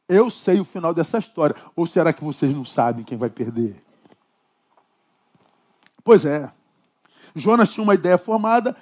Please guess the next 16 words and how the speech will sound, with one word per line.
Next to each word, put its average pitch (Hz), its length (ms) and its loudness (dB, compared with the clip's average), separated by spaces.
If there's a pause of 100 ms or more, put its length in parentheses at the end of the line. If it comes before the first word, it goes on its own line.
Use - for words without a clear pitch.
(180)
a 214 100 4
de 208 120 0
Deus 190 280 2
era 233 180 2
outra. 196 240 0
O - 20 -4
que 269 120 -2
que - 80 -6
acontece? 226 480 -2 (360)
Jonas 226 680 0
não 247 240 -4
abre 285 260 2
mão 254 220 0
da 294 120 2
sua 302 480 -2
ideia. 151 520 -4